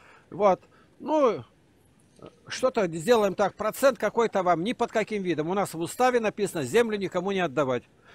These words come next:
Конечно, мы не богатые, но голодные никто ни разу не был. Не был. Приезжали, ну, дома продали, там на эти деньги, там, на-, все начинают сами строиться, там никто не строит у нас.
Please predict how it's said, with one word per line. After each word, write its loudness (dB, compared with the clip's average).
Конечно, 2
мы 0
не 2
богатые, 4
но -2
голодные 6
никто -2
ни 0
разу 0
не -6
был. -10
Не 2
был. -4
Приезжали, 2
ну, -2
дома 4
продали, 4
там -2
на 2
эти -2
деньги, -2
там, -2
на-, -8
все 0
начинают 0
сами 2
строиться, -4
там -2
никто -2
не -2
строит -2
у -4
нас. -8